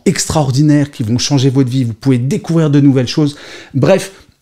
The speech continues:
essayez de prendre chaque jour l'un après l'autre et de supprimer définitivement cette phrase absolument horrible.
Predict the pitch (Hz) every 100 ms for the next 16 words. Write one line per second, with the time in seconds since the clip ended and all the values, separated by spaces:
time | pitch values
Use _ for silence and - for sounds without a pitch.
0 | 214 220 226 214 233 - 190 190 180 -
1 | 226 175 156 190 - - 151 165 - 151
2 | 151 151 143 156 - 143 147 - 175 -
3 | 131 113 175 180 160 147 143 135 127 -
4 | 120 - 120 - 147 - 143 139 139 131
5 | 123 131 101